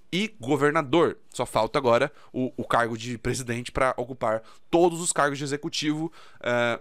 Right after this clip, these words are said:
é, eu acho que são todos os cargos de executivo, né? É, então, eu acho muito importante isso, sabe? Porque quem tá no executivo são líderes, né? E liderança é uma, é a característica principal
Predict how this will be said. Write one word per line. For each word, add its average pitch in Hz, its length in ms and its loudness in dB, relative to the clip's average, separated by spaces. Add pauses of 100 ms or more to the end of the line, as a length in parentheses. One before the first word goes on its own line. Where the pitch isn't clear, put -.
é, 202 240 2
eu 135 60 -2
acho 143 120 -2
que - 40 -8
são 196 80 -4
todos 180 200 -2
os - 40 -10
cargos 113 180 -4
de 95 60 -10
executivo, 95 400 -12
né? 120 100 -12 (920)
É, 117 260 6
então, 147 320 0 (240)
eu 139 80 2
acho 160 220 0
muito 165 180 -8
importante 175 420 -6
isso, 165 160 -2
sabe? 127 240 0 (220)
Porque 147 260 -2
quem 240 280 -6
tá 180 200 2
no 156 160 -4
executivo 135 460 -6
são 190 240 -4
líderes, 120 680 -4
né? 104 160 -6 (180)
E 113 120 -4
liderança 156 520 0
é 185 40 0
uma, 175 140 -4
é 139 220 2
a 175 60 2
característica 190 440 0
principal 196 560 0